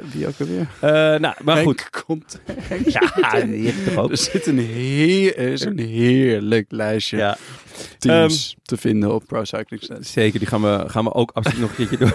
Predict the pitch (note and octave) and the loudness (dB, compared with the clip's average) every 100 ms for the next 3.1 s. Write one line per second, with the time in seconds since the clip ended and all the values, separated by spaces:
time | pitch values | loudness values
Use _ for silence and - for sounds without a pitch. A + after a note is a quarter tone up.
0 | A#3+ C3 - - C#4 - - D#4 D#3 D#3+ | 0 -4 -6 -2 -2 -2 0 4 6 6
1 | D#3 D3+ D3 - - C#3+ D#3 D#3+ C#3+ F3 | 6 4 2 -4 -6 2 4 4 4 2
2 | F3+ - C3 A#2 A#2 G#2+ G2+ G2+ D3 - | 2 0 0 0 2 4 4 2 0 0
3 | B3+ | -4